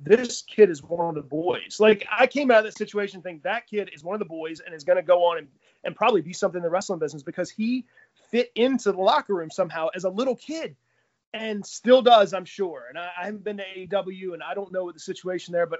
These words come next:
I'm sure Little Brody is one of the boys in the locker room, period. They treat him and handle him like an equal, and which is so cool and so, so awesome for him. And, and I wanna say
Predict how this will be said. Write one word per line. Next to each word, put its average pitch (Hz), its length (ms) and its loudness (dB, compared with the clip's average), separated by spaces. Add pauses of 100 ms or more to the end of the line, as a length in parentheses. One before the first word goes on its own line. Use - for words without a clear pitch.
I'm 214 200 2
sure 175 580 -4 (920)
Little 247 280 4
Brody 175 440 2 (540)
is 180 640 -6 (680)
one 202 140 8
of 208 40 4
the 208 60 6
boys 185 560 0
in 196 80 -6
the 190 60 -4
locker 190 340 0
room, 131 220 -14
period. 165 540 -4
They 170 160 -6
treat 214 300 -8
him 196 160 -6
and 175 80 -12
handle 202 340 -4
him 185 160 -6
like 165 180 -2
an 147 140 -12
equal, 208 440 0 (380)
and 160 380 -4
which 185 240 -4
is 156 300 -10
so 175 260 4
cool 123 400 -8 (140)
and 214 100 2
so, 233 280 6
so 226 240 8
awesome 175 460 0
for 175 120 -6
him. 175 220 0
And, 143 200 -10
and 175 120 -4
I 190 80 4
wanna 196 260 0
say 190 480 0